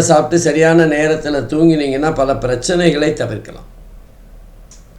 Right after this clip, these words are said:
அடுத்தது பார்த்தீங்கன்னா ஆறாவது வீடு என்பது தீர்க்கக்கூடிய கடன், தீர்க்கக்கூடிய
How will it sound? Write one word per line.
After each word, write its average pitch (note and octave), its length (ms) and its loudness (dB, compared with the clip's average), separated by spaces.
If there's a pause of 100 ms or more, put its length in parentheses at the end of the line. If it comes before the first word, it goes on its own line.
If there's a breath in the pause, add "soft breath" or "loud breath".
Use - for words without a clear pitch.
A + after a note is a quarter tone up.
(1300)
அடுத்தது G3+ 460 2
பார்த்தீங்கன்னா D#3+ 500 0 (2750)
ஆறாவது G3 420 4
வீடு F3 260 2
என்பது D#3 260 0 (140)
தீர்க்கக்கூடிய E3+ 680 0 (160)
கடன், D3+ 300 2 (240)
தீர்க்கக்கூடிய E3 680 -2